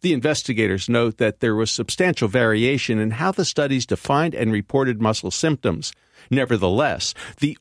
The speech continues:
authors believe that muscle pain experienced during statin treatment is mostly imaginary or due to aging and not brought on by the drugs.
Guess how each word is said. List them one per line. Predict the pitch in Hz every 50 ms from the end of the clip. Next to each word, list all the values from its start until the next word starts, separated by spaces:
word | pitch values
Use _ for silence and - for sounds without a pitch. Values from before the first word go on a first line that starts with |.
| _ -
authors | 165 180 185 - - 185 175 - -
believe | - 170 160 127 117 113 101 95 90
that | - 123 117 123 - _
muscle | - 117 127 156 196 214 - - 220 175
pain | - 175 190 190 175 127
experienced | 104 - - - - - 170 175 175 180 180 180 160 - -
during | - 123 110 95 98
statin | - - - - 175 185 - - 185
treatment | - - 170 170 147 151 175 139
is | 104 104 -
mostly | 123 120 139 131 - - 139 120 - -
imaginary | 120 110 101 101 107 127 156 196 214 - - 202 208 196 202 196 190 190 196 202 -
or | - 156 131 123 127 127 117 - - - _ _ -
due | 233 240
to | 190 - - -
aging | 147 160 175 160 - - 120 78 78 - - _ _ _
and | 147 135 123 117 123 160
not | 180 127 76 - - _
brought | - 87 85 82 82
on | 80 82 90 101 101
by | 107 110
the | 117 135 151
drugs. | 143 - - 95 85 78 - - - _ - - - -